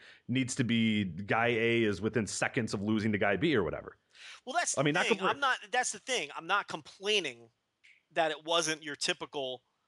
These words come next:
Speaker 2: you know, match of the year caliber New Japan
Speaker 1: Mm-hmm.
Speaker 2: main
Speaker 1: I have seen
Speaker 2: event.
Speaker 1: some people. Yeah, I wasn't necessarily painting you as that, but there were, there were some people that kinda thought it was, you know, a little, little dull in, in
Speaker 2: Yeah,
Speaker 1: that
Speaker 2: I
Speaker 1: sense,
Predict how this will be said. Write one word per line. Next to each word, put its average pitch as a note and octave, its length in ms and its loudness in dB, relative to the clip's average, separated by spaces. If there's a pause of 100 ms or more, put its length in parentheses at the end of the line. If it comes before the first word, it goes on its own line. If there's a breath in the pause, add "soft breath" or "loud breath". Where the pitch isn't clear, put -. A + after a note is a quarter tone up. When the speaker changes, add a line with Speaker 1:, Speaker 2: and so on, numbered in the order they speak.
(360)
Speaker 2:
you D#3 60 -4
know, A#2 340 -2
match D3+ 380 0
of C#3+ 60 -6
the C#3 60 -4
year C3+ 180 -6
caliber C3 420 -4
New C3 160 -14
Japan C3 340 0
Speaker 1:
Mm-hmm. B2+ 60 -12
Speaker 2:
main B2 200 -4
Speaker 1:
I F3 80 0
have A#3+ 140 0
seen G#3+ 120 -2
Speaker 2:
event. - 60 -4
Speaker 1:
some D3 160 -2
people. G#2 200 -2
Yeah, A#2+ 80 2
I C3 40 4
wasn't C#3 280 0
necessarily A#2+ 340 0
painting G#2 240 -4
you G#2 160 -2
as E2+ 120 -4
that, E2 160 -6
but F2+ 100 -8
there A2 120 0
were, G#2 180 -4
there A#2 120 0
were A#2+ 280 2
some F#2+ 240 0
people F#2 240 -2
that E2+ 120 -6
kinda E2 200 -4 (100)
thought E2+ 180 2
it D2+ 80 -2
was, D#2+ 360 -4
you F2 120 -4
know, D#2+ 120 0
a - 60 0
little, E2 340 -2 (100)
little F2+ 180 0
dull D2+ 400 -2 (200 loud breath)
in, F2 60 0
in - 40 -2
Speaker 2:
Yeah, - 120 -2 (120)
Speaker 1:
that F3 40 -4
Speaker 2:
I G#3 100 -2
Speaker 1:
sense, A3 100 -2